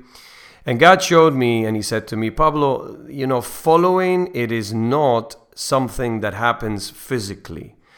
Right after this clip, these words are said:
where you follow somebody, okay? It isn't about results. It isn't about going somewhere with me. Uh, and the only way, the only reason you look at it that way is because you are trying to work out what following means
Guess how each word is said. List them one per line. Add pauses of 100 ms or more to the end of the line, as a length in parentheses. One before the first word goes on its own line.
(220)
where
you
follow
somebody, (220)
okay? (500)
It
isn't
about
results.
It
isn't
about
going
somewhere
with
me. (720)
Uh,
and (200)
the
only
way,
the
only
reason
you
look
at
it
that
way
is
because
you
are (180)
trying
to
work
out
what
following
means